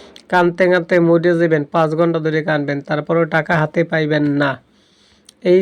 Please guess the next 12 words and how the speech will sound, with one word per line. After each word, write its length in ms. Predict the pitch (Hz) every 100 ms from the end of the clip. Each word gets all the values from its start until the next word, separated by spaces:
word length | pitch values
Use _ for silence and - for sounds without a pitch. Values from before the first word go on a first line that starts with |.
| 175
যে 80 | 196
তাদের 340 | 175 156 170 190 _ _ _ - -
সমস্যাগুলা। 760 | 156 147 143 - 135 135 135 147 _ - _ _
দেখেন, 360 | 175 175 180 190 202 _ - - _ -
চার 200 | 185 185 180
ঘন্টার 260 | 190 190 185
উপরে 180 | 175 185
সময় 200 | 175 170 156
দিছি, 160 | 139 151 -
তারপরও 320 | 156 170 165 -
সময় 220 | 165 170
নিয়েছে, 200 | 180 175